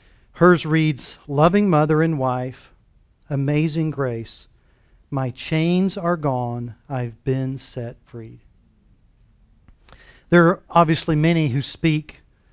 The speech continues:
highly of the person who, who passed away. There's some sayings that speak poorly of the person, honestly.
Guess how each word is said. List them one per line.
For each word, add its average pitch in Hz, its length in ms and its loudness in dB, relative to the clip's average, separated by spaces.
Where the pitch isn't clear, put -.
highly 165 480 2
of 131 120 2
the 127 60 -4
person 143 500 -2
who, 135 420 -4
who 139 100 -4
passed 143 400 -4
away. 131 340 0
There's 123 360 -8
some 147 480 -2
sayings 147 460 -4
that 123 240 -10
speak 151 360 -6
poorly 131 480 -4
of 123 180 -12
the 113 80 -10
person, 120 480 -10
honestly. 117 600 -12